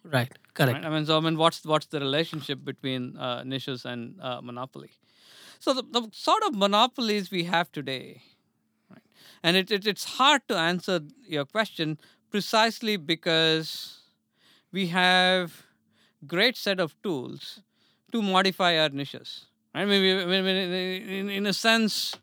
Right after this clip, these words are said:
Speaker 2: uh,
Speaker 1: What do you mean
Speaker 2: I mean,
Speaker 1: by that?
Speaker 2: human, human, uh, beings as a, as a species, right? And, uh, there, there, there's a, there's a new and, uh, in some ways interesting, I mean, uh, though, uh, uh, uh, I, I, I'm not entirely,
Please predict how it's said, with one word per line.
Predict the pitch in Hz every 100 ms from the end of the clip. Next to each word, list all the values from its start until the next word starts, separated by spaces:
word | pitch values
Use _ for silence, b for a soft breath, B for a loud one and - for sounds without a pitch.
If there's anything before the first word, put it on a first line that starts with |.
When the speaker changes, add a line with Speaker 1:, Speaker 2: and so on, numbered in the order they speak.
| -
Speaker 2:
uh, | 170 165 165 165 156 -
Speaker 1:
What | 175
do | 190
you |
mean | 185
Speaker 2:
I | 196
mean, | 165
Speaker 1:
by |
that? | 131
Speaker 2:
human, | 254 262 254 175
human, | - 277 233 196 160 -
uh, | 170 170 165 151 156
beings | 156 220 175
as | 170 165
a, | 170
as | 165
a | 156
species, | - 196 180 135 - 139
right? | 147 - B 175
And, | 185 180
uh, |
there, | 185
there, | 180 185
there's | 180 190 180
a, | 160 - _ _ _ _ _ _ _ _ -
there's | 185 202
a |
new | 196 240
and, | 214 165 151 -
uh, | 165 160 160
in | 175
some | - 196 196
ways | 190 160
interesting, | 156 160 - 123 120
I | 123
mean, | 127 123
uh, | 117 -
though, | 143 131 139 131 131 131
uh, | 139 127 120 120 b b b _
uh, | -
uh, | 131 131 131 131 131 127 120 127
I, | 131 127 131 135
I, | 143 143
I'm | 139
not | 139 139 -
entirely, | 147 135 165 170 160 147